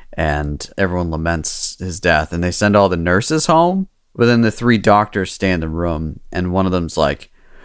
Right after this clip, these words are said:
"Well, he might be dead, but <clears throat> we've got this secret serum.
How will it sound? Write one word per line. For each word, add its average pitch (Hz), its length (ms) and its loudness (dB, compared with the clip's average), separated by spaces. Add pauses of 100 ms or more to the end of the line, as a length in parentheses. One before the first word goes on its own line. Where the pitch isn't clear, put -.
(180)
"Well, 110 720 4
he 117 280 2
might 175 340 4
be 104 220 4
dead, 90 640 4
but 85 560 4
<clears throat> - 80 -18
we've 95 520 -4
got - 340 0
this 143 280 6
secret - 1200 0
serum. 95 880 4